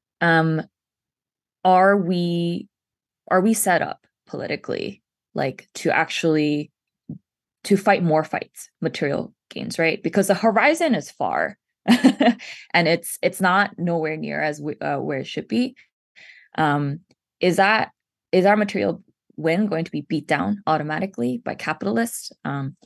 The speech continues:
is some nonprofit developer gonna come in and try to co-opt our social housing? Or is, we, we just want, uh, the Build Public Renewables Act, right? And so the question is, are we going to ensure that nipa actually builds it?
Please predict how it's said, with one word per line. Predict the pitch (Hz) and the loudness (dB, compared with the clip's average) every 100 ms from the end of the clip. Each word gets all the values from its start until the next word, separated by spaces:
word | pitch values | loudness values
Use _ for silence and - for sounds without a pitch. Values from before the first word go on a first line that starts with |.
| - | -8
is | - | -2
some | 170 | 2
nonprofit | 170 156 160 151 151 | 2 0 -2 -4 -4
developer | 151 151 151 147 | 0 0 0 -4
gonna | 147 143 | -4 -6
come | - 143 147 | -6 -6 0
in | 214 233 | 2 2
and | 165 | 0
try | - | -4
to | 151 | -6
co-opt | 143 151 160 160 - | -4 -4 -2 -4 -4
our | - 143 143 170 | -2 0 0 -4
social | - 151 156 | -6 -6 -4
housing? | 151 147 196 240 _ - _ _ _ - | -6 -4 -2 -2 _ -20 _ _ _ -6
Or | 147 143 143 143 | -2 0 0 -2
is, | - 143 147 143 - - _ _ _ - | 0 0 0 -2 -6 -12 _ _ _ -2
we, | 175 160 | 2 4
we | 165 | 4
just | 175 | 2
want, | 156 160 _ _ _ _ _ - | 0 -2 _ _ _ _ _ -4
uh, | 156 | 0
the | 151 | 0
Build | 156 - | 0 -2
Public | 147 - | -10 -8
Renewables | 160 240 392 170 | -4 -4 -2 -4
Act, | - - - | -6 -10 -6
right? | 64 170 | -4 -4
And | 147 147 | -6 -6
so | - 147 147 - - _ _ - | 0 0 0 -4 -16 _ _ -14
the | |
question | - 160 - 147 135 _ - | -4 -4 -4 -6 -8 _ -14
is, | 147 143 | -10 -8
are | - 143 | -4 -2
we | 147 | -2
going | 139 143 143 131 | -2 -4 -6 -6
to | - 139 139 139 - _ _ | -4 -4 -2 -4 -8 _ _
ensure | - 143 - 147 | -8 -8 -2 0
that | 151 139 - | 0 -2 -4
nipa | 143 - | -6 -4
actually | - - 135 | -6 -6 -8
builds | 131 101 101 | -2 -2 0
it? | 180 196 - | 0 0 -2